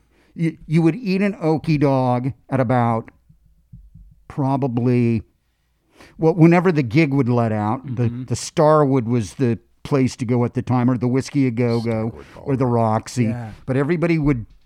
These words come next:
Speaker 1: um, depending upon who was playing, de-, depending upon the show,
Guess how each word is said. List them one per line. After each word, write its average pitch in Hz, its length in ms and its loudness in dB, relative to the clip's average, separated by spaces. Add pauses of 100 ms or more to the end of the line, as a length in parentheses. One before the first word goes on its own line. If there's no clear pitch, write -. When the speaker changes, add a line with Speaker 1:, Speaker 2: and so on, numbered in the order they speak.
(200)
Speaker 1:
um, 120 480 -2 (760)
depending 160 380 4
upon 139 240 2
who 139 140 4
was 151 180 2
playing, 156 680 2 (200)
de-, 131 80 0
depending 139 540 0
upon 139 300 0
the 127 60 2
show, 147 520 0